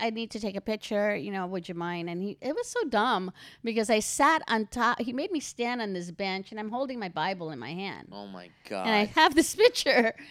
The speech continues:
Speaker 1: and I, I seriously still have that picture somewhere.
Speaker 2: That's
Speaker 1: Um,
Speaker 2: incredible.
Speaker 1: and then next thing you know, I'm hopping on a bike, ditching class with him. And,
Speaker 2: A
Speaker 1: uh,
Speaker 2: motorcycle.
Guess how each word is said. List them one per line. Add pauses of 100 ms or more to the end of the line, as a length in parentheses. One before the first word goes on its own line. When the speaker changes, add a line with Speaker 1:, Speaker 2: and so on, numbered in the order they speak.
(180)
Speaker 1:
and
I,
I
seriously
still
have (140)
that
picture
somewhere. (340)
Speaker 2:
That's
Speaker 1:
Um,
Speaker 2:
incredible. (840)
Speaker 1:
and
then
next
thing
you
know,
I'm
hopping
on
a
bike,
ditching
class (880)
with
him. (920)
And,
Speaker 2:
A
Speaker 1:
uh,
Speaker 2:
motorcycle.